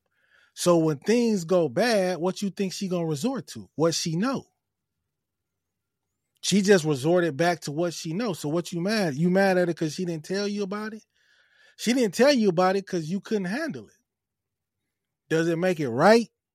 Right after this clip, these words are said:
No, it don't make it right. But you made the wrong choice.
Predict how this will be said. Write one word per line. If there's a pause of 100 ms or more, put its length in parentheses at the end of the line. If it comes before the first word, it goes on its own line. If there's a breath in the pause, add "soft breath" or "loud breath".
No,
it
don't
make
it
right. (340 soft breath)
But
you (280)
made
the
wrong
choice.